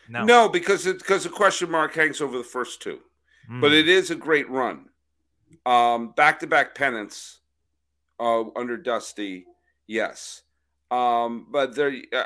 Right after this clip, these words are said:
Speaker 2: I'm not gonna call a team where there's, there's, uh, this question mark's looming over the,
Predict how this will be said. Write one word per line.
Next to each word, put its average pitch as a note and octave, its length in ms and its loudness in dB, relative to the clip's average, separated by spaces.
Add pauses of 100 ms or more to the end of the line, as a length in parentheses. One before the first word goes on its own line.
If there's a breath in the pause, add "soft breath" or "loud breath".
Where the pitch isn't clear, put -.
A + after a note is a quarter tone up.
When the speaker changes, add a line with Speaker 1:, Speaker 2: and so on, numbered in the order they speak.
Speaker 2:
I'm D3+ 140 -2
not F3 160 0
gonna D#3+ 160 -2
call D3 260 0
a C3 80 -6
team C3 300 -8
where A#2+ 120 -4
there's, G#2+ 420 -8 (380)
there's, A#2 580 -4 (200)
uh, G2 380 -4 (200)
this A2+ 240 -10
question - 400 -6
mark's G#2 240 -6
looming A2 440 -6
over G2 240 -6
the, F2 120 -12